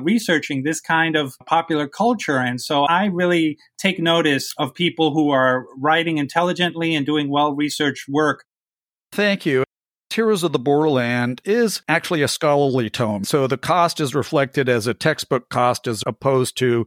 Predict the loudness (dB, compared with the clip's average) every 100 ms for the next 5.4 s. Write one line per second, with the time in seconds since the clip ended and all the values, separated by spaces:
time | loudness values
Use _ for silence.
0 | -2 -2 2 2 2 2 2 2 2 2
1 | 2 0 -2 0 0 0 -2 -2 -8 _
2 | _ _ -4 -2 0 0 0 -2 0 0
3 | 2 0 0 2 2 -2 -2 -2 -2 0
4 | 2 2 2 2 2 2 -2 0 0 2
5 | 2 0 0 -4